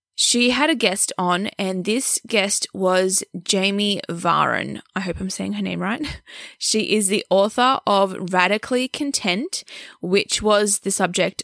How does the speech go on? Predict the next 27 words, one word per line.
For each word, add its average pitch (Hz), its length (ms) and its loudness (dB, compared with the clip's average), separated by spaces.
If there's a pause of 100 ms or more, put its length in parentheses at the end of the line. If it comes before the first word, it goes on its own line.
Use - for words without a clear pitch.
of 175 420 0 (160)
this 180 280 -2
particular 170 520 -6
podcast - 540 -4
interview. - 420 -6 (880)
Now, 202 140 4
I 208 80 4
haven't 208 600 0 (140)
read 202 240 2
this 226 140 0
book - 280 -2
just 220 320 -2
yet, 196 300 -2 (100)
but - 160 -2
you 185 80 -4
best 180 300 -4
believe 233 360 4
that 214 140 4
it's 190 220 0
on 196 140 0
my 190 160 0
very, 180 480 2
very 185 360 2
long 214 240 -2
list 190 300 -2
of 190 200 -4
books - 420 0